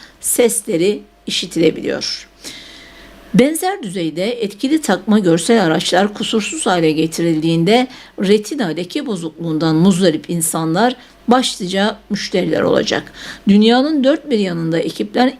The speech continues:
insan retinasına bir silikon kamera çipi yerleştirmeye ve resim unsurlarını retinadaki sinirlere doğrudan bağlamaya ya da bunları başın arka tarafında görsel girdilerin işlemden geçirildiği ilk alanlara kabloyla ya da kablosuz göndermeye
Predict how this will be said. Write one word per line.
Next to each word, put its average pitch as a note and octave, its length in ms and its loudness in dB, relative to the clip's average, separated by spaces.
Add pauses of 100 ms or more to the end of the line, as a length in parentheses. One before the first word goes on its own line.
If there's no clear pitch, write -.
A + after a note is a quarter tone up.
insan A3+ 440 0
retinasına F#3+ 680 -2 (400)
bir B3 240 6
silikon A#3 600 -4
kamera F#3+ 600 0
çipi - 360 -2
yerleştirmeye F#3 920 -2
ve D#3+ 120 4
resim G#3+ 380 2
unsurlarını F#3 840 0 (360)
retinadaki G3 680 -4
sinirlere F#3+ 760 4 (420)
doğrudan G3 640 2
bağlamaya E3 480 0
ya E3+ 180 0
da F3+ 180 -2
bunları G3 400 4
başın G#3 320 0
arka A3+ 360 0
tarafında F#3+ 720 0 (340)
görsel A3+ 640 0
girdilerin F3 460 2
işlemden G3 640 0
geçirildiği E3+ 640 0
ilk C4+ 240 -4
alanlara E3 540 2
kabloyla G3 520 2
ya E3 140 -2
da D#3 100 -4
kablosuz F3+ 640 -6
göndermeye E3+ 800 2